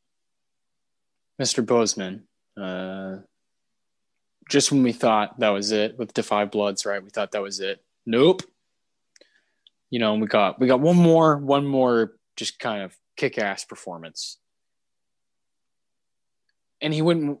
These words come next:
he, he wouldn't want anything else, you know, he wouldn't want anything else but for us to see him doing his thing, tearing up his own, tearing up his craft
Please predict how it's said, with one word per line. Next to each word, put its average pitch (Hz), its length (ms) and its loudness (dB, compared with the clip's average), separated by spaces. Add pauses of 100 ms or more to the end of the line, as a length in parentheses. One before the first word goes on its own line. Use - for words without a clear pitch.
he, 151 240 -6 (340)
he 139 120 -4
wouldn't 160 240 2
want 139 160 2
anything 135 280 -2
else, 123 340 -4
you 113 60 -4
know, 110 100 -6
he 123 100 -8
wouldn't 113 200 -2
want 113 120 -2
anything 107 180 -6
else 104 300 -4
but 92 220 -4
for 98 140 -4
us - 140 -4
to - 80 -8
see 101 360 0
him 95 400 -10 (2000)
doing 104 180 0
his 98 140 -2
thing, 85 280 -6 (600)
tearing 107 240 -2
up 101 140 -4
his 107 140 -2
own, 98 300 -4
tearing 113 260 0
up 104 100 0
his 95 120 0
craft - 540 -4